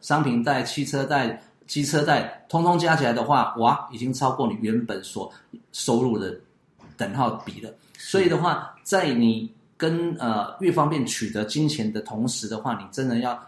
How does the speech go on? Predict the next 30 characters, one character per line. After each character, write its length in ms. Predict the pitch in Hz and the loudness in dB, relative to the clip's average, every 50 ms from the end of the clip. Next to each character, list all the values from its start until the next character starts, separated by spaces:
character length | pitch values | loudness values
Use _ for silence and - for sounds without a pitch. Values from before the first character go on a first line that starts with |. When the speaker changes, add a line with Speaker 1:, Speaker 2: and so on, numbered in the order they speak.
| - | -18
Speaker 1:
稍 300 | - - - 147 135 131 | -14 -8 -4 -2 0 0
微 80 | 123 117 | 0 -2
算 200 | 113 - 131 120 | -2 -2 -2 0
一 40 | 117 | 0
下， 260 | 113 123 113 101 - - - | 0 -2 -2 -4 -6 -8 -8
你 140 | 117 107 110 | -8 -8 -6
付 180 | - 135 131 | -6 -6 -6
出 160 | 117 117 135 123 | -4 -4 -4 -4
的 140 | 120 104 | -4 -4
真 240 | 110 - 131 123 120 | -4 -4 -4 -4 -2
的 100 | 117 110 104 | -4 -4 -6
是 140 | - - | -6 -6
你 140 | 113 104 - | -6 -6 -6
可 120 | - - 110 | -8 -10 -12
以 60 | 107 - | -10 -10
负 100 | - 110 | -8 -6
担 180 | - 113 107 107 | -4 -4 -4 -4
得 100 | 107 98 | -4 -6
了 260 | 95 95 92 95 92 95 | -8 -10 -10 -12 -12 -12
吗？ 160 | 95 95 95 - - - - _ _ - 135 | -12 -12 -12 -14 -16 -20 -20 _ _ -8 -6
哦， 120 | 120 104 95 | -4 -4 -4
所 120 | - - 131 | -2 -2 -2
以 200 | 127 117 117 - - _ _ _ _ | -2 -2 -6 -10 -16 _ _ _ _
在 300 | - - 175 165 151 135 | -4 -2 0 2 2 2
绑 280 | - - 117 104 117 131 | 2 2 0 2 2 2
约 240 | 143 143 147 143 147 - - _ _ _ _ _ _ _ _ | 2 2 2 0 -4 -8 -16 _ _ _ _ _ _ _ _
它 140 | - 135 135 | -4 -2 -2
是 160 | 131 - 139 | -2 -2 -2
一 100 | 127 123 | -4 -4
个 500 | 117 127 117 107 101 98 95 98 - - | -4 -4 -2 -2 -4 -4 -8 -10 -12 -16